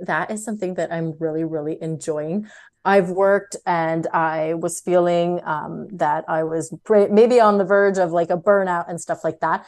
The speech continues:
So I'm really savoring the capacity of being able to just stop, slow down, and enjoy.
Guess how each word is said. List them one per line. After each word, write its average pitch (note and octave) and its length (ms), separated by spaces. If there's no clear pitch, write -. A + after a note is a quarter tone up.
So G3+ 300
I'm G#3 260
really A3+ 280
savoring G3+ 760
the F3 440
capacity E3+ 640
of E3 160
being E3 380
able E3 360
to D#3+ 140
just - 360
stop, B3 400
slow G#3 400
down, F3 500
and D#3+ 380
enjoy. G#3 600